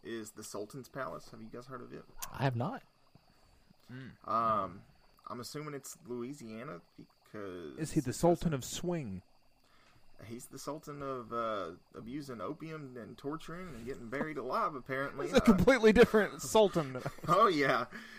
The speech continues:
Speaker 1: Um, it's, uh, at seventeen six, or seven sixteen Daphne Street, is, and it's a classic French quarter. It does look like a Louisiana set area, honestly, and since it's a French quarter, I would assume that's what it is. But anyway, in the eighteen hundreds, it says the Sultan was a wealthy man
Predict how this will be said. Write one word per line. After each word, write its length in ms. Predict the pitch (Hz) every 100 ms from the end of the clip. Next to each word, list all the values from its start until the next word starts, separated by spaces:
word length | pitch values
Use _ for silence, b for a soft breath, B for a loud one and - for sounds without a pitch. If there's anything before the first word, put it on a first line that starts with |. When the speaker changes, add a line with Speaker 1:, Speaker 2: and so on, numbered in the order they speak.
| B -
Speaker 1:
Um, 440 | 139 147 139 120 110
it's, 260 | 110 131 -
uh, 440 | 147 131 117 101 - -
at 280 | 127 139 -
seventeen 500 | - 175 175 175 170
six, 500 | - 165 156 - - -
or 200 | 139 139
seven 320 | 127 196 202
sixteen 460 | 185 175 - 165 147
Daphne 400 | 135 139 139 113
Street, 560 | - - 117 120 - -
is, 180 | - 110
and 260 | 104 113 113
it's 120 | -
a 80 | 98
classic 460 | - 127 135 - -
French 340 | 131 139 -
quarter. 420 | - 139 139 160 190 B B B
It 180 | - 120
does 240 | 113 135 120
look 180 | 127 131
like 200 | 107 127
a 160 | 117 110 95 _ _ 107
Louisiana 640 | 123 127 123 120 127 120
set 340 | - - 127 -
area, 440 | 120 127 113 95 107 -
honestly, 520 | 110 127 110 - 120 113
and 200 | 101 71 - -
since 280 | - 117 -
it's 140 | -
a 40 |
French 300 | 139 135 123 -
quarter, 280 | 110 107
I 40 | 107
would 120 | -
assume 280 | 113 - 123
that's 180 | 110 -
what 80 | 110
it 60 | 113
is. 160 | 123
But 120 | 131 -
anyway, 360 | 185 131 123
in 80 | 135
the 100 | 123
eighteen 380 | 131 123 - 123
hundreds, 580 | 113 131 139 139 - -
it 140 | 101
says 260 | - 120 113
the 120 | -
Sultan 420 | - 123 113 131
was 160 | 117 104
a 40 |
wealthy 320 | 107 110 107 110
man 360 | 110 117 151